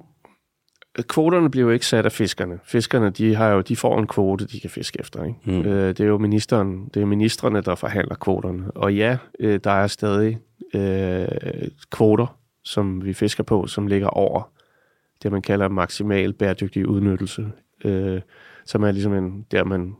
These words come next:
Speaker 1: det er grænsen for, hvornår det er overfiskeri, og det ikke er.
Speaker 2: Mhm.
Speaker 1: Øhm, i gamle dage var, var, øh,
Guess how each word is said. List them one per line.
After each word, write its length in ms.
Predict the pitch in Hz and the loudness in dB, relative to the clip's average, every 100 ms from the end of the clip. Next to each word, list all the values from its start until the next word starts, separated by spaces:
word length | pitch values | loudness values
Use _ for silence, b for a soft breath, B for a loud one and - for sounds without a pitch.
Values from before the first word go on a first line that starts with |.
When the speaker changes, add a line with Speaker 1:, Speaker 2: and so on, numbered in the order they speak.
| _ _ _ _ _ _ - | _ _ _ _ _ _ -8
Speaker 1:
det 60 | |
er 40 | 113 | -4
grænsen 380 | 110 107 - | -2 -2 -2
for, 180 | 110 110 | 0 0
hvornår 260 | 101 101 98 | 2 2 2
det 260 | 101 98 | 2 0
er 40 | 98 | 0
overfiskeri, 640 | 98 98 107 101 104 95 - | 2 0 0 -4 -2 -2 -4
og 60 | |
det 60 | 101 | -6
ikke 160 | 95 | -6
er. 360 | - - - - | -8 -14 -6 0
Speaker 2:
Mhm. 220 | 98 82 80 b b b _ - - | 2 0 -6 b b b _ -14 0
Speaker 1:
Øhm, 520 | 113 110 104 101 104 b b b b b b b _ _ | 2 2 2 0 -4 b b b b b b b _ _
i 80 | 131 | -2
gamle 300 | 117 110 131 | 0 0 0
dage 240 | 127 110 107 | 2 2 2
var, 280 | 107 - - | 2 0 -2
var, 420 | 110 104 101 101 | -2 2 2 2
øh, 400 | 98 98 98 95 | 2 2 0 -2